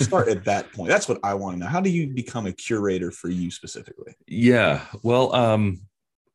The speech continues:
Speaker 2: a lot of people, there's a lot of ways to do it. For
Speaker 1: Mm-hmm.
Speaker 2: me, um, I fell in love with history you know, as a, you know, like, in junior high, like, in,
Speaker 1: Yeah.
Speaker 2: I think, I think seventh grade. And, um,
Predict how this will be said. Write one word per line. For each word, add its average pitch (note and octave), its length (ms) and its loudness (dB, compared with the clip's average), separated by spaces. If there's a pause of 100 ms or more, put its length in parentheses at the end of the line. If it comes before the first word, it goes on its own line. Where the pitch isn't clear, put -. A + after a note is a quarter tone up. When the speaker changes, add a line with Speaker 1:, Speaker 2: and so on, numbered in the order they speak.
Speaker 2:
a G#2+ 60 -4
lot C#3+ 160 2
of - 100 -4
people, C#3+ 200 -2
there's D3+ 120 0
a C3 40 -2
lot C#3+ 160 0
of B2 60 0
ways A#2+ 260 0
to F2+ 100 -10
do E2 320 -2
it. D2+ 160 -4 (320)
For G2 60 -4 (100)
Speaker 1:
Mm-hmm. G2 40 0
Speaker 2:
me, A#2+ 420 2 (840)
um, F2+ 600 2 (1080)
I - 40 -10
fell C3+ 160 4
in A#2 80 2
love A2 80 2
with G#2 100 0
history E2+ 640 -4 (960)
you F#2+ 100 -4
know, D#2 220 -2
as D#2 200 2
a, C#2+ 420 0
you - 160 -6
know, D2 60 -2
like, C#2+ 120 -6
in D2+ 120 -2
junior D#2 260 0
high, C2+ 380 -4
like, A#1 180 -8
in, B1+ 220 -8
Speaker 1:
Yeah. F2 100 -6
Speaker 2:
I - 180 -16
think, - 220 -14
I - 40 -14
think E2 180 -6
seventh E2 340 -2
grade. F2 340 -2 (1080)
And, F#2 500 2 (100)
um, D#2+ 560 0